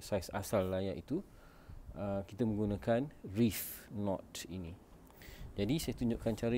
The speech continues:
yang paling mudah untuk membuat reef knot. Uh, dua tali yang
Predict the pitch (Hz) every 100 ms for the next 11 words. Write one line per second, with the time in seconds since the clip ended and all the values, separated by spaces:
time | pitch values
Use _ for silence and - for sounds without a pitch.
0 | 117 110 107 117 143 135 110 113 92 104
1 | 101 101 - 110 214 - - - - -
2 | - - - - - - - - 101 98
3 | 101 104 147 143 131 131 131 131 123 107
4 | 113 113 117 120 120